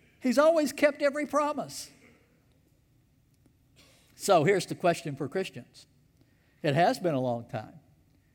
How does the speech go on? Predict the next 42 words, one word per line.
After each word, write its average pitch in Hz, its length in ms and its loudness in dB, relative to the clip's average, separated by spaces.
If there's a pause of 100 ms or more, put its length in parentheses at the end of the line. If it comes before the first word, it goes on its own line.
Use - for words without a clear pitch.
(240)
So 185 160 -4
what's 175 280 0
the 160 160 -4
delay? 123 480 -4 (880)
I 202 60 -2
want 208 160 2
to 160 40 -8
take 214 220 -4
just 160 160 -8
a 175 60 -8
moment 156 260 -2
at 127 140 0
it. 160 40 -4
Look 254 160 2
at 247 80 -4
verses 226 380 -4
eight 170 200 0
and 135 80 -8
nine 127 280 -4
here. 117 260 -10 (580)
What's 277 240 4
the 262 80 -10
delay 196 440 0
with 220 220 -8
Christ 214 320 -6
coming 233 240 -8
back? 233 360 -4 (600)
Well, 127 180 -2
he 135 200 0
gives 147 360 -2
us 147 140 -2
some 151 240 -10
insight. 127 600 -8 (1500)
"But 202 160 2
do 254 160 2
not 269 240 2
forget 214 300 -2
this 208 180 -4
one 180 240 -4
thing, 165 260 -2
dear 127 200 -2
friends. 123 540 -10